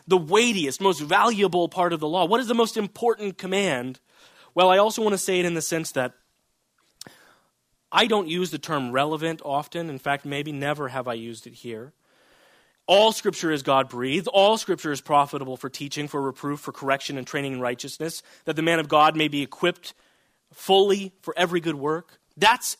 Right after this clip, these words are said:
every word of the Bible. It is all worth hearing and understanding. So I hope to preach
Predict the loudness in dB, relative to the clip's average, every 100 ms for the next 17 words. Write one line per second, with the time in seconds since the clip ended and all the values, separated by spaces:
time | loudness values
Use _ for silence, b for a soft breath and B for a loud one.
0 | 2 2 2 -2 0 4 4 4 2 -2
1 | -2 0 0 -4 -4 -2 -2 2 6 6
2 | 6 2 -2 2 2 2 -6 _ -2 2
3 | 2 0 -4 B B 0 0 0 b 0
4 | 2 0 0 2 4 2 -2 -4 2 4
5 | 4 0 0 0 0 -6 -8 -4 -4 -4